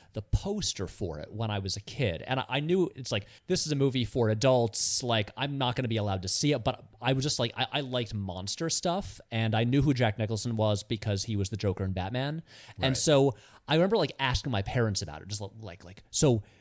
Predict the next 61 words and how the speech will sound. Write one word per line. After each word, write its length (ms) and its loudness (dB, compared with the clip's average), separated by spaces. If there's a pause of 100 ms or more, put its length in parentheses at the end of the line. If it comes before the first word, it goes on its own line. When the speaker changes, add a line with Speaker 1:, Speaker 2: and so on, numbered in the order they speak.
(120)
Speaker 1:
have 160 0
you 80 0
seen 220 2
it? 180 -4
Do 100 0
you," 240 4
and 120 2
I, 200 0
I, 80 -4 (220)
I 40 2
always 280 2
wanted 140 -2
to 60 0
know, 40 4
like, 200 -2
how 260 -2
much, 260 -2
like, 220 -6 (100)
what 260 4
does 120 0
he 80 4
look 120 0
like 120 -2
as 80 2
a 40 0
wolf? 440 -4 (180)
Like, 120 -2
how, 260 4 (100)
how 180 2
far 320 4
does 200 2
the, 100 2
the 100 0
wolf 220 0
transformation 600 -2
go? 300 -2 (300)
But 140 4
I, 120 -4
I 80 0
had 100 2
never 200 -2
seen 220 -4
the 80 -2
movie, 360 0
and 160 -4
so, 440 4 (400)
uh, 240 2 (100)
all, 240 4
I 120 2
only 340 0
knew 180 4
it 80 2
from, 140 -6
like, 100 0
the 80 -4
poster 460 0
and 160 0
T 240 -6
V 160 -2
spots. 480 -6 (100)
So, 540 4